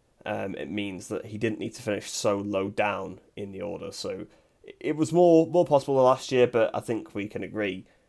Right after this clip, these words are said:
not the most likely thing. But the sprint race did tee up the main race pretty well. Martin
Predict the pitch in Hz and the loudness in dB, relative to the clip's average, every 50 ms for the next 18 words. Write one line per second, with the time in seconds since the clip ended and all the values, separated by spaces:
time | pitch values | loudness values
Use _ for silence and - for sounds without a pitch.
0 | _ _ _ - 120 123 123 - - - - 110 104 110 113 117 117 113 - 131 | _ _ _ -4 0 2 2 2 2 -2 -4 -4 2 4 4 4 4 2 2 4
1 | 127 127 120 - 131 123 117 - 135 139 143 139 117 123 120 117 - - _ _ | 4 4 4 2 -4 -6 2 2 4 4 4 2 2 4 4 4 2 -2 _ _
2 | _ _ - 123 - 170 175 147 98 127 139 170 165 - - 107 123 - 147 143 | _ _ -8 -4 2 2 2 4 6 4 4 4 2 -2 -8 -8 -2 0 0 0
3 | 135 - - 156 139 139 135 135 - - - - 120 127 131 131 131 - 104 110 | 0 -2 -2 0 4 4 4 2 0 -6 -10 -6 -4 -2 0 0 0 -2 -4 -4
4 | 117 123 123 123 123 123 117 110 - - 123 120 120 120 113 113 123 143 143 135 | -2 0 0 0 2 0 -2 -2 -2 -4 -2 2 4 4 4 4 4 6 6 6
5 | 127 127 - 151 139 127 127 123 117 | 4 4 2 4 4 4 4 2 0